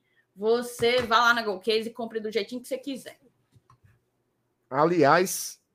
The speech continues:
Speaker 2: é, é, não, vamos deixar o Q R Code aí um pedacinho, tá? Pra turma botar e tal. Aliás, vamos falar da Casa do Dragão no final, viu? Quero, quero saber. Tu já assistiu, Thaís?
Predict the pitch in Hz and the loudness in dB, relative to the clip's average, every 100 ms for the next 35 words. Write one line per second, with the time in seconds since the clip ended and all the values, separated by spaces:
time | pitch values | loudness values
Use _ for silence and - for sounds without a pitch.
0 | _ - 143 156 131 127 120 110 - - | _ -6 -6 -2 0 2 2 0 -4 -2
1 | 202 127 - 139 226 226 226 196 185 170 | 2 2 4 4 8 8 8 6 6 4
2 | 170 151 143 143 147 135 131 - 101 127 | 4 2 2 0 0 2 0 -4 -8 -8
3 | 131 120 127 131 113 92 - _ _ _ | -6 -8 -4 -2 -2 -4 -10 _ _ _
4 | - 117 120 - 127 120 120 123 131 156 | -4 0 0 4 4 4 2 4 4 2
5 | _ _ - 160 165 165 185 180 131 185 | _ _ 2 4 6 4 2 0 2 2
6 | 208 196 190 190 196 190 196 180 208 165 | 4 2 4 2 0 0 -4 2 2 2
7 | 127 120 - 139 104 95 101 123 123 123 | -2 -6 -8 -8 -8 -10 -12 -4 -2 -2
8 | - 120 - 127 127 123 156 160 170 233 | -2 -2 0 0 0 2 4 4 4 2
9 | 139 92 - | 2 0 -8